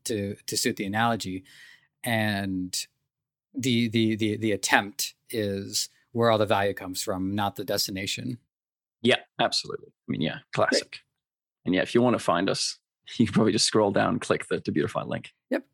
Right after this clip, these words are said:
Speaker 1: Yeah, just, uh, he-, head on over to, uh, Debutify on YouTube, where, uh, uh, Connor's videos are, are up. Um, unless you're already on the YouTube, because we are very likely posting this video on both channels.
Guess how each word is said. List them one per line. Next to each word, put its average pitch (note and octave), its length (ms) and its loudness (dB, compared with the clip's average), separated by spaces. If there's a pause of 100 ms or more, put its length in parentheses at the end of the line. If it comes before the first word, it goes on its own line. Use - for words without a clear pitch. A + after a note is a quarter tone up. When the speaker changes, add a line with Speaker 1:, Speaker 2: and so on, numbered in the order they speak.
Speaker 1:
Yeah, A3 220 2
just, D3+ 240 0
uh, C#3+ 120 6
he-, C3+ 200 4
head C3+ 140 4
on C3 120 4
over B2+ 300 0
to, B2 400 4
uh, A2 300 4
Debutify A2+ 500 2
on G#2+ 160 0
YouTube, E3+ 500 -2 (120)
where, G#2 580 0
uh, G2+ 300 0 (140)
uh, G2+ 100 -6
Connor's G2+ 320 -4
videos G2+ 360 -2
are, F#2+ 100 -2
are G2+ 220 -2
up. - 180 -4 (360)
Um, G#2 540 2 (120)
unless A2+ 460 0
you're A2 220 4
already G2+ 520 2
on G#2+ 180 0
the G2 200 -2
YouTube, G2 280 -4
because - 480 -4
we F#2+ 360 -4 (320)
are F#2+ 380 -2
very G2 560 0
likely F#2+ 520 -4
posting F#2+ 440 -4
this F#2 140 -2
video F#2 320 -2
on F2+ 200 -4
both F#2 200 -2
channels. G#2+ 440 2